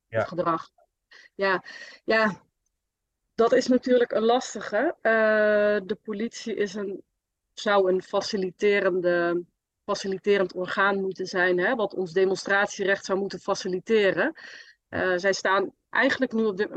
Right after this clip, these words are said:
Speaker 2: op dit moment een beetje tussen ons en de politiek in. Ehm, ja, en ik snap eh, gewoon als mens zijnde, dat zij het ook zat zijn.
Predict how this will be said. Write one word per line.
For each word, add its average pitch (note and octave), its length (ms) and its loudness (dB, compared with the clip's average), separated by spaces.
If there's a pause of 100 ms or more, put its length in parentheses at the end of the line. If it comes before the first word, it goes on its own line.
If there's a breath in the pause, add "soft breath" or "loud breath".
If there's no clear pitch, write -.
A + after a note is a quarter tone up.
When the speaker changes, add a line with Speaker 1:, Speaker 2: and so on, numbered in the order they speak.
(220)
Speaker 2:
op F#3 140 -8
dit G#3+ 120 2
moment G3+ 300 0
een G3 120 -2
beetje G#3 340 2
tussen - 360 0
ons A3+ 260 0
en G#3 120 -2
de G#3 80 -6
politiek G3 580 -2
in. A3 380 0 (720 soft breath)
Ehm, G#3+ 500 0 (500)
ja, C4 300 2
en A3+ 160 0
ik B3+ 160 0
snap C#4+ 520 0 (100)
eh, A3 560 2
gewoon A#3 420 -4
als G3+ 140 -2
mens B3 300 2
zijnde, B3+ 600 0
dat A#3+ 200 -2
zij C4 200 0
het G3+ 140 -6
ook A#3 180 -2
zat B3 260 -4
zijn. D3+ 400 -6